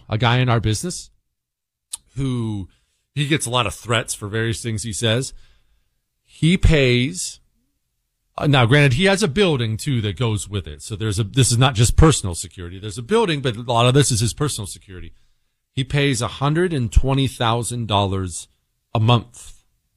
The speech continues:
for security. I know, I know. <laughs> That's what I said, Chris. I, when I was first told that, I s-, "I'm sorry, what? I think you, what? Did you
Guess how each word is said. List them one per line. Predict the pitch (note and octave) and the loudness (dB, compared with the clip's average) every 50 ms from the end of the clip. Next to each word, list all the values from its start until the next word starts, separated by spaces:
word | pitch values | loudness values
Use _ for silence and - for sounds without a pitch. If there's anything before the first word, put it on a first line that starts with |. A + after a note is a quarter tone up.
| _ _ _ _ _ | _ _ _ _ _
for | - A2 F#2+ | -6 -4 -4
security. | - - - - G#2+ F2 D2+ D#2+ - _ _ - | -4 -4 -6 -8 -8 -10 -10 -12 -16 _ _ -2
I | C3 C3 | 0 2
know, | B2+ A#2+ F#2 D2 - | 2 2 0 0 0
I | A#2+ C3+ | 0 2
know. | C#3+ D3+ C#3+ C#3 A2 | 4 4 4 4 2
<laughs> | F2+ | 0
That's | G#2+ D#3 B2+ B2 A#2 - | 0 -2 -2 -2 -2 0
what | C#3 | 2
I | C3 B2+ B2 | 2 2 2
said, | - - B2 G#2+ F2+ | 2 0 -2 -2 -2
Chris. | - B2 A#2 A2 - - - _ _ _ - | -2 -2 -2 -2 -2 -6 -16 _ _ _ -4
I, | D3 D#3+ E3+ | -2 -2 -2
when | D#3+ C#3 D#3+ E3 | 0 2 4 4
I | D3+ D3+ | 4 4
was | C#3+ B2+ | 2 0
first | - - F#3+ F#3 E3 - | 0 0 0 0 0 0
told | - E3+ D#3+ D#3+ C#3+ | 0 0 0 0 0
that, | C#3+ C#3 C3 | -2 -2 -2
I | B2+ B2 | -2 -4
s-, | A2 - | -4 -4
"I'm | D3+ D3 C3+ | -4 -6 -4
sorry, | - - B3 D4 D#4+ F4+ | -2 -2 -2 -2 -2 -2
what? | F4 C4+ C4+ - - | 0 0 0 0 0
I | F3 | -2
think | - - B3+ A#3 - | -2 -2 -4 -6 -6
you, | F#3+ - | -10 -10
what? | F3 F3+ A#3 D4+ E4 - | -6 -4 -2 -2 -2 -2
Did | - E3+ C#3+ | -4 -6 -4
you | D3+ G3 G#3 G#3 G3 - | -2 -2 -2 -2 -2 -4